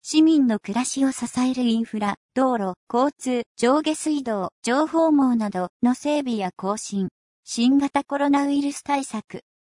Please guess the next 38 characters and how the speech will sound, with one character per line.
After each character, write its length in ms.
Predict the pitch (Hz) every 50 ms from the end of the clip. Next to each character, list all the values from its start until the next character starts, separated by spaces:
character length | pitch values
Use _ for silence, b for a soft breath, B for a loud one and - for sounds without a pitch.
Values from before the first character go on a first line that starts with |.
| _ _ -
持 140 | - 214 226
続 320 | - 285 294 - - -
可 100 | - 269
能 240 | 269 277 277 285 285
な 120 | 277 277
循 280 | 269 - 254 254 262 269
環 280 | - - 269 269 269 269
型 260 | 269 262 - 262 -
共 280 | _ - 240 233 240 254
生 260 | - - 262 269 277
社 160 | - - 277
会 240 | - - 262 240 220
の 140 | 202 185 180
推 260 | - - 190 196 208
進、 320 | - - - 196 190 180 - _ _ _ _ _ _
人 300 | - 214 226 254 277 285
材 260 | 277 294 294 302 302
育 140 | 302 - -
成 320 | - - - 233 220 208
や 180 | 196 185 175 170 - _ -
地 180 | - 294 311
域 220 | 311 - - - -
活 200 | - 202 202 -
性 280 | - - - 262 262
化 160 | - - 269 269
の 120 | 262 262
支 220 | - - - 240
援 180 | 240 262 262 262
の 120 | 262 254
予 120 | 254 254 254
算 300 | - - 277 277 262 254
な 140 | 240 226 214
ど 100 | 202 196
が 180 | - 175 170
あ 60 | 160
り 140 | 165 175 185
ま 140 | 190 190 190
す。 200 | - - - _